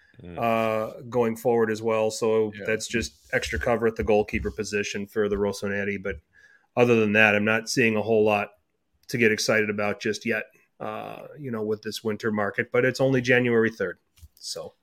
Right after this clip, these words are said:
Speaker 1: It does feel like at
Speaker 2: Sure.
Speaker 1: least, uh, there, there's gonna be smaller signings, uh, but as far as, like, big players, big clubs, this feels like it's gonna be a quiet January. And I know that, uh,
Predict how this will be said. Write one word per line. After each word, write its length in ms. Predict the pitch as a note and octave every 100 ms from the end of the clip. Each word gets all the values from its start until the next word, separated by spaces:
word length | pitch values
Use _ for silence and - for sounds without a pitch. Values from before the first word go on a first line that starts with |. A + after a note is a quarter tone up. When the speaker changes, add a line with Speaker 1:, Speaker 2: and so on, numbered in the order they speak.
| _
Speaker 1:
It 300 | - - -
does 160 | F3+ F3
feel 180 | - D3+
like 140 | B2+
at 40 | B2
Speaker 2:
Sure. 60 |
Speaker 1:
least, 340 | A#2 A#2 - -
uh, 100 | G2+
there, 160 | G2+
there's 220 | G2+ A2 -
gonna 160 | A2+
be 520 | E2+ F#2 F2+ F2 E2+ _
smaller 560 | - - F#2+ F#2 F2+ E2+
signings, 760 | - G2 F2+ E2+ E2+ - -
uh, 180 | F2 D#2+
but 240 | D2 F2
as 140 | - -
far 240 | - G#2+
as, 180 | F#2+ E2
like, 220 | F2 E2
big 180 | - E2+
players, 380 | _ F#2+ F2 E2+
big 240 | - F2+
clubs, 380 | - F#2 F2 -
this 180 | D#2+ -
feels 240 | - B2+
like 120 | G#2 E2+
it's 140 | -
gonna 180 | F#2 E2
be 120 | D#2+
a 40 | D#2
quiet 420 | - E2+ E2 -
January. 680 | E2 D#2+ D2+ D2 D2+ D2
And 80 | D2
I 80 | D#2
know 260 | D#2+ D#2+ D2+
that, 260 | D2 -
uh, 240 | D#2+ C#2+